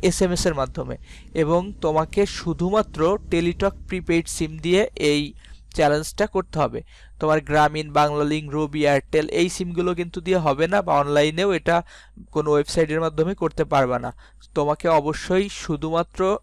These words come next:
টেলিটক প্রিপেইড সিম দিয়ে এটা করতে হবে। এবং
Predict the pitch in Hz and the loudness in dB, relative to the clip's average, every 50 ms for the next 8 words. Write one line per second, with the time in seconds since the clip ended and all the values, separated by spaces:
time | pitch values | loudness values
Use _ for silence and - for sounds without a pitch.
0 | _ _ - - 160 156 160 160 - 185 185 - - _ - 180 185 175 - 170 | _ _ -4 -2 0 0 -2 -2 0 0 0 -2 -2 _ -8 -8 -8 -6 -2 -2
1 | 170 165 156 - - - 160 151 160 160 151 170 185 202 220 214 - - - 156 | -2 -2 -2 -4 -6 -6 -6 -6 -6 -6 -2 0 2 2 2 0 -4 -4 -4 -6
2 | - - 170 170 - _ 170 147 147 143 165 196 233 - - - - - - - | -4 -4 -6 -6 -4 _ 0 0 0 0 -2 -6 -8 -8 -12 -20 -20 -20 -20 -20
3 | - - - _ _ _ _ _ - 160 160 175 | -20 -20 -20 _ _ _ _ _ -2 2 2 2